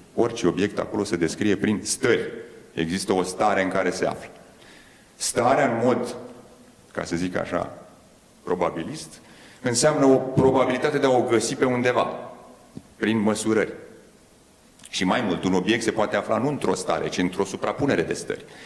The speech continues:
Și dacă vreau să știu ceva despre obiect, eu trebuie să măsor acel lucru și să intervin asupra stării. Și dacă starea îmi permite, eu pot să văd ceva despre acel obiect. Este extraordinar.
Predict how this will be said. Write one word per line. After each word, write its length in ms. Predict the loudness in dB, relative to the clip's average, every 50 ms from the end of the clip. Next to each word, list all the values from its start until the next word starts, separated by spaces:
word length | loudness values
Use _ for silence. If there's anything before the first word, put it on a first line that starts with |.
| -18 -14 -8
Și 160 | -6 -4 -2
dacă 340 | 0 0 0 0 2 0 0 0 0
vreau 300 | -2 0 2 2 2 2
să 220 | 0 -2 -2 -2 -2
știu 260 | -4 -4 -4 -4 -2
ceva 240 | 0 0 0 0 0
despre 260 | -2 -4 -4 -2 -2
obiect, 280 | -2 0 -2 -2 -2 -2
eu 60 | -4
trebuie 260 | -2 -2 -4 -4 -4
să 140 | -2 -2 -4
măsor 380 | -2 -4 -4 -2 0 0 0
acel 280 | 0 -2 -4 -4 -6 -4 -6
lucru 180 | -8 -8 -8
și 100 | -8 -6 -4
să 160 | -2 -2 -2 -2
intervin 420 | -2 -4 -2 -2 -2 0 0 -2
asupra 320 | -2 -2 -2 -2 -4 -4 -4
stării. 420 | -4 -2 0 2 2 0 -2 -6 -12 -14 -18 -20 -20 -20 -20 -20 -16 -8
Și 180 | -4 -2 0 0
dacă 320 | 0 0 -2 -2 -4 -6
starea 500 | -6 -6 -6 -4 -4 -2 -2 0 0 0
îmi 100 | 0 0
permite, 640 | 0 0 0 0 0 -2 -2 -2 -2 -2 -2 -4 -6 -12 -18 -20 -18 -10
eu 200 | -4 0 0 0
pot 280 | 0 0 0 0 0 -2
să 160 | -2 -4 -4
văd 200 | -2 -2 -2 -4
ceva 320 | -4 -4 -4 -4 -4 -4
despre 280 | -4 -6 -8 -10 -12 -10
acel 160 | -8 -6 -6
obiect. 260 | -6 -6 -8 -8 -10 -12 -16 -16
Este 200 | -14 -10 -4 -4
extraordinar. 560 | -4 -4 -2 -2 -2 -2 -2 -2 -2 -2 -4